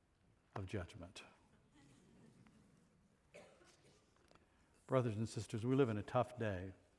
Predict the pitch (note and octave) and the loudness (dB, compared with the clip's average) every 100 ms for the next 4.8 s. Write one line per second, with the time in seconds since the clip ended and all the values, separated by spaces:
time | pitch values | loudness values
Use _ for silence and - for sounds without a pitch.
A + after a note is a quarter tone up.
0 | _ _ _ _ _ _ _ _ _ _ | _ _ _ _ _ _ _ _ _ _
1 | _ _ _ - _ _ - - A2 G#2+ | _ _ _ -20 _ _ -12 -2 0 2
2 | A2+ A#2+ C3+ B2 B2 A#2 A2 - - A#2 | 6 8 8 10 8 6 2 -4 -4 -2
3 | G2 - F#2 - - A#2 A2+ G2+ G2 A2 | -2 -4 -8 -6 -4 -2 -2 -4 -2 0
4 | G2+ F#2+ G2 F#2+ G#2 G2+ F#2+ F2+ | 0 0 -2 -2 -2 -2 -4 -6